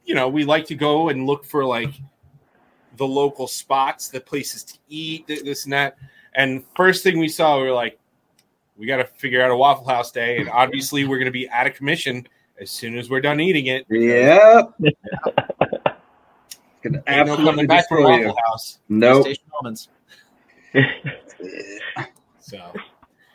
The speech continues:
Speaker 1: but yeah, you can't, you can't,
Speaker 3: It's
Speaker 1: uh,
Speaker 3: road food. Like I
Speaker 1: it's
Speaker 3: said,
Speaker 1: road food. It
Speaker 3: gas
Speaker 1: is.
Speaker 3: station almonds, Quest bars,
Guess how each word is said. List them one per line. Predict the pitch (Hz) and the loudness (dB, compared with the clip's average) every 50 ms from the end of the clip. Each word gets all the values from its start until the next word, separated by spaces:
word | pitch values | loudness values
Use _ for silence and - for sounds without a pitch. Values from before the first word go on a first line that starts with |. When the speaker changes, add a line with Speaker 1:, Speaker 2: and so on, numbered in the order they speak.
| _ _ _ _ _ _ _ _ _ _ _ - - - | _ _ _ _ _ _ _ _ _ _ _ -20 -12 -10
Speaker 1:
but | 175 165 | -4 0
yeah, | 190 190 185 - - - - - | 0 2 2 2 0 -2 -8 -14
you | 180 170 - 226 | -18 -10 -4 -2
can't, | 220 214 208 | -2 -2 -2
you | 214 214 202 | -4 -6 -4
can't, | - 208 196 190 175 - - | -2 -2 0 0 -2 -4 -6
Speaker 3:
It's | 151 - 143 | -4 -4 -2
Speaker 1:
uh, | 147 | -2
Speaker 3:
road | 202 220 233 240 226 | -2 0 0 -2 -4
food. | - - 95 82 78 | -6 -10 -10 -8 -6
Like | 131 156 | -6 -4
I | 170 | -4
Speaker 1:
it's | 180 175 165 - | -4 -4 -4 -2
Speaker 3:
said, | - | 0
Speaker 1:
road | 175 156 135 | 0 0 0
food. | - - 92 - _ _ _ _ _ _ _ - | -2 -6 -18 -20 _ _ _ _ _ _ _ -4
It | - | 0
Speaker 3:
gas | 170 196 196 | 0 0 0
Speaker 1:
is. | 196 | 0
Speaker 3:
station | 226 214 208 - 196 | 0 -2 -2 -2 -4
almonds, | 190 185 180 175 175 170 - | -6 -6 -6 -6 -8 -8 -10
Quest | - - 160 156 151 - - | -6 -4 -2 -2 -2 -4 -2
bars, | 156 151 151 147 147 143 - - - | -2 0 0 0 -2 -4 -6 -12 -14